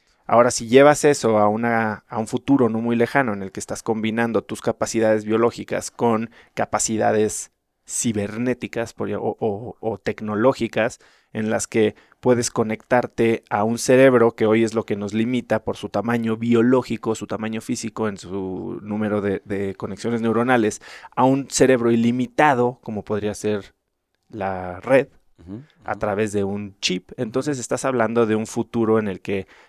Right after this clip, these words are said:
Speaker 1: la inteligencia ya no es ni inteligencia artificial ni inteligencia biológica, es una inteligencia híbrida.
Speaker 2: Exacto.
Speaker 1: ¿Tú cómo piensas de ese futuro? O sea, ¿qué es lo que crees que va a pasar? Y, y, y lo puedes juntar con el tema de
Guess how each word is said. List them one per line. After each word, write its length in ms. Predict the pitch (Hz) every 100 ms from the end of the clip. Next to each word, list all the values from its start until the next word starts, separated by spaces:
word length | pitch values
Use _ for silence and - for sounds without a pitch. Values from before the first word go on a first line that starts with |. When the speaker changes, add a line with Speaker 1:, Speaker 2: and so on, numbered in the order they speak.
| _
Speaker 1:
la 180 | 127 113
inteligencia 720 | 107 110 104 104 113 107 117
ya 240 | 104 107
no 220 | 107 107 104
es 240 | 104 -
ni 100 | 107
inteligencia 460 | 101 107 113 120 151
artificial 640 | - 107 101 110 113 131
ni 60 | 117
inteligencia 880 | 98 98 98 101 98 - 104 95 -
biológica, 520 | 98 104 127 - - -
es 140 | -
una 160 | 107 104
inteligencia 540 | 101 98 104 - 107
híbrida. 460 | 131 120 107 - - _ _
Speaker 2:
Exacto. 380 | 82 76 _ _ _ _ _ _ _ _
Speaker 1:
¿Tú 100 | 151
cómo 240 | 151 151
piensas 480 | 143 143 135 120 -
de 100 | 110
ese 140 | 104 101
futuro? 360 | 95 - 95
O 20 | 101
sea, 120 | 113
¿qué 120 | -
es 80 | 151
lo 160 | 160 -
que 100 | -
crees 280 | - 117 -
que 100 | -
va 80 | 113
a 60 |
pasar? 340 | - - 101 104
Y, 160 | 110 -
y, 160 | 127 -
y 100 | 123
lo 200 | 127 -
puedes 220 | 156 160
juntar 400 | 131 120 123 -
con 160 | 127
el 100 | 110
tema 240 | 101 120 120
de 140 | 98